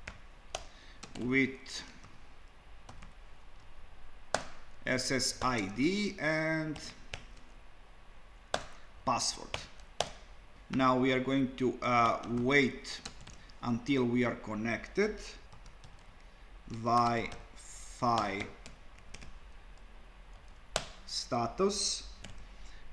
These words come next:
it's not to V L connected. And while we are not connected, we are going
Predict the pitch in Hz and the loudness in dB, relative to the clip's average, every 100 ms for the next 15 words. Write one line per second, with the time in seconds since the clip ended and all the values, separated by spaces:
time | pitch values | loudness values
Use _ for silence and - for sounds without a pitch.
0 | - 92 127 - - - - - - - | -6 -2 -2 -2 -6 -8 -10 -16 -16 -16
1 | - - 120 123 139 135 - - - _ | -10 0 4 6 6 4 -2 -14 -18 _
2 | _ _ _ _ _ - - - 135 - | _ _ _ _ _ -12 -8 -2 -2 -2
3 | - 110 110 143 - - 120 160 175 160 | -6 -2 0 0 -2 -4 2 2 2 -2
4 | 160 - - - - - - - - - | -8 -12 -12 -14 -14 -14 -14 -14 -16 -16
5 | - - - - - - - - - - | -16 -14 -14 -14 -8 -4 -4 -6 -14 -16
6 | - 143 135 131 117 - - - - - | -8 0 2 2 2 -4 -10 -10 -10 -12
7 | - - - - - - - - - - | -14 -16 -14 -12 -12 -14 -14 -14 -14 -4
8 | - - - - - - - - - 143 | -4 -4 -14 -14 -16 -14 -10 -4 2 2
9 | 143 151 147 147 147 143 147 147 - 120 | 6 8 8 8 6 6 4 2 0 2
10 | 131 147 - 233 175 151 143 139 147 | 4 2 2 2 4 4 4 4 4